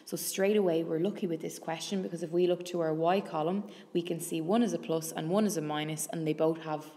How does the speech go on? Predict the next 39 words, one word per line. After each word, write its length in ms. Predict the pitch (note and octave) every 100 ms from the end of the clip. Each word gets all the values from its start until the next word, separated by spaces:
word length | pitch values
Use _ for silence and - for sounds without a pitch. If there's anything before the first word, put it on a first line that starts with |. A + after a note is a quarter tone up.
| -
an 80 | D#3
invisible 460 | D#3 D#3 D#3 D#3+ D#3
one 220 | D#3 D3+
in 100 | D3+
front 280 | - D3+ D#3+
of 120 | F3+
them. 220 | A3 C4 - - -
So 120 | - F3
let's 240 | F#3 - -
add 300 | E3+ F3 -
the 80 | F3
columns 460 | - D#3 D#3 D#3
together. 480 | - D#3+ D3 F#3 A#3+ - - -
So 140 | - E3
these 280 | F3 G3+ G#3+
guys 220 | A3 F#3
are 60 |
gonna 120 | E3+ E3
cancel 460 | - D#3+ D#3 D#3
out 180 | D3+ D3+
straight 220 | - D3
away, 380 | C#3+ C#3 F3 G#3+
and 140 | - D#3
then 100 | D#3+
we 80 | D#3+
just 160 | - -
add 180 | D#3
the 80 | D#3
rest. 340 | C#3+ C#3 - -
So 120 | D#3
it's 120 | -
three 360 | - - F#3+ G#3+
x 280 | G#3+ -
minus 380 | F3+ E3 D#3 D3+
x 320 | D3+ D3+ -
gives 240 | - D#3 D3+
me 120 | D3
two 360 | D3 - D#3 C#3+
x, 500 | F#3+ G3 - -